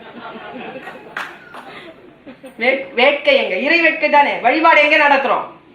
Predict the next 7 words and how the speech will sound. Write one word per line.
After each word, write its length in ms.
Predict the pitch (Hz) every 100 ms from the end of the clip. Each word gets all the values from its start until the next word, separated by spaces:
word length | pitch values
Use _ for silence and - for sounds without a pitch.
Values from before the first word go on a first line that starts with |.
| - _ -
எல்லாம் 340 | 226 294 359 - - - _ _ - _ - - - -
எங்க 200 | 214 240
பாலராயன் 640 | 240 - 262 339 339 302 285
தான் 220 | 277 285
சொன்னாரு. 420 | 269 254 233 190 - - -
எல்லாமே 460 | 220 247 302 302 294
வந்து 560 | 269 262 269 240 254